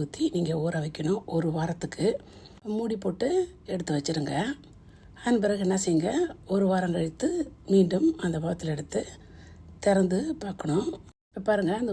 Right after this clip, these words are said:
ஊறிய பழம்லாம் ஒரு மாதிரி கலர் மாறி இருக்கும். ஏன் தெரியுமா இந்த மாதிரி தண்ணியில போட்டு ஊற வைக்கிறோம்? இந்த பழத்தை நீங்க சும்மா எடுத்து சாப்பிட்டீங்கன்னா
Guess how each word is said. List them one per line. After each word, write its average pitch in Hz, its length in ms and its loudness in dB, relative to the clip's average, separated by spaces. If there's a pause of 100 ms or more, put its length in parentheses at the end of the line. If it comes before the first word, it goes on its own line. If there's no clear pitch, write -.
ஊறிய 190 280 -2
பழம்லாம் 175 380 -4
ஒரு 156 140 -4
மாதிரி 160 240 -6
கலர் 165 320 -4
மாறி 156 180 -4
இருக்கும். 165 340 -4 (200)
ஏன் 220 160 2
தெரியுமா 220 240 -2
இந்த 175 260 0
மாதிரி 180 180 -2
தண்ணியில 175 360 -2
போட்டு 170 240 -6
ஊற 165 160 -4
வைக்கிறோம்? 165 380 0 (420)
இந்த 190 180 6
பழத்தை 214 340 4
நீங்க 165 220 4
சும்மா 190 280 2
எடுத்து 170 200 0
சாப்பிட்டீங்கன்னா 160 500 -2